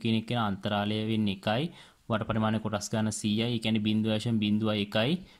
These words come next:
මිලිමීටර්. B කියන අවස්ථාව ගත්තොත් ඒත් එමය කුඩා මිනුම වෙන්නේ වට පරිමාණය බෙදීම අන්තරාලයමයි. එතකොට එක බෙදීම අපි දන්නවා, සෝරි,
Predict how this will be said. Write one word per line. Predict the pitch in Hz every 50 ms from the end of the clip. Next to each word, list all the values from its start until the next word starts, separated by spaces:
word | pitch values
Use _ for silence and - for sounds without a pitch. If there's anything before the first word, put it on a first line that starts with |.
| _ _ -
මිලිමීටර්. | 120 117 113 110 135 175 180 - - - - - - - 123 123 120 110 113 98 73 - - _ - - - - - _ _ - 127
B | 127 131 139 131
කියන | 151 147 147
අවස්ථාව | 147 147 139 - - 143 143 139
ගත්තොත් | 139 135 - 147 139 - 120
ඒත් | 120 120 - -
එමය | 123 127 131 131 131
කුඩා | 120 113 113 113 113 117
මිනුම | 117 117 117 117 113
වෙන්නේ | 117 117 117 117 117 117 117 113 110
වට | 110 101 - 101 -
පරිමාණය | 110 107 113 110 110 110 110 113 113 113 113 110 107 - - - - - - - - _ _ _ - 127
බෙදීම | 120 110 117 117 113 113 107
අන්තරාලයමයි. | 101 101 110 113 120 120 120 113 104 104 101 98 101 131 185 185 - - -
එතකොට | - 113 113 113 123 127
එක | 110 - - 113 117
බෙදීම | 117 113 117 113 117 123 151 202 202 - - - - - - -
අපි | - - 113
දන්නවා, | 113 110 110 110 117 143 175 180 - - - - _ _ _ _ _ -
සෝරි, | - - -